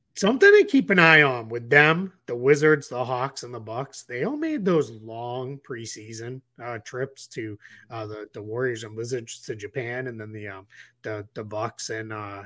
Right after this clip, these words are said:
Hawks to Abu Dhabi. Just something to keep an eye on if they are a little slow out of the gate. Sometimes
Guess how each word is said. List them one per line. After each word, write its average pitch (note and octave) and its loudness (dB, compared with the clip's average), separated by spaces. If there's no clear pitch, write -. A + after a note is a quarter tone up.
Hawks A#2+ -8
to G#2+ -8
Abu A2+ -10
Dhabi. B2 -2
Just - -2
something G3 4
to G#3+ 8
keep G3+ 4
an E3+ 10
eye D3 10
on A#2+ 2
if A2+ -8
they A#2 -4
are A2+ -6
a G#2+ -14
little C3 -2
slow C3 -4
out A#2+ -6
of A2+ -6
the A2 -6
gate. G#2+ -8
Sometimes B2 -12